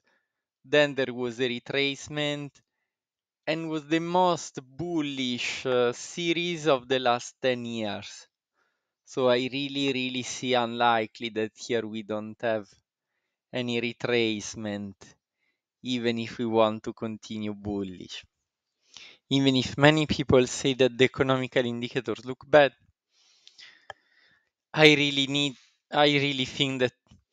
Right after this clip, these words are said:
if you don't buy for a couple of weeks, you, you, you wait to at least, uh, a return to the mean, you can, uh,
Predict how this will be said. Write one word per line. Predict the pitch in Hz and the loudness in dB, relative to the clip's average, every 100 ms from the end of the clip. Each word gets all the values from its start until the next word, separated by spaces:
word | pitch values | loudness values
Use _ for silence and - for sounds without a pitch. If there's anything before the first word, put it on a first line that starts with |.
| - _ | -20 _
if | - 160 - | -8 -6 -2
you | 147 | 0
don't | 131 131 131 | 2 2 2
buy | 123 135 135 | 6 6 6
for | 127 - 127 | 2 -4 -4
a | 127 | -4
couple | 135 - 135 | -8 -6 -4
of | 123 - | -4 -4
weeks, | 127 123 - - | -6 -6 -6 -6
you, | 117 117 110 104 98 98 98 _ _ _ _ _ _ _ _ _ _ _ _ _ _ - | -4 -4 -4 -6 -10 -12 -16 _ _ _ _ _ _ _ _ _ _ _ _ _ _ -14
you, | 135 135 135 131 127 | -6 -4 -2 -2 -2
you | 135 | 0
wait | 131 135 139 135 - - | 2 2 2 0 -8 -14
to | - 120 110 110 - _ - _ _ _ _ _ _ _ _ _ - | -6 -4 -4 -6 -10 _ -20 _ _ _ _ _ _ _ _ _ -12
at | 131 - | -10 -6
least, | 139 139 - - | -6 -6 -4 2
uh, | 131 131 123 120 113 110 87 - - | 6 6 6 4 2 -2 -6 -8 -2
a | 160 | 0
return | 165 160 175 160 147 147 | 0 0 2 2 2 -4
to | - 143 | -4 0
the | 135 | 2
mean, | 127 139 139 131 120 - _ _ _ _ _ - | 0 -2 -4 -4 -10 -14 _ _ _ _ _ -4
you | 147 | -4
can, | - - 131 120 113 | -2 2 2 2 -4
uh, | 110 107 95 | -8 -8 -10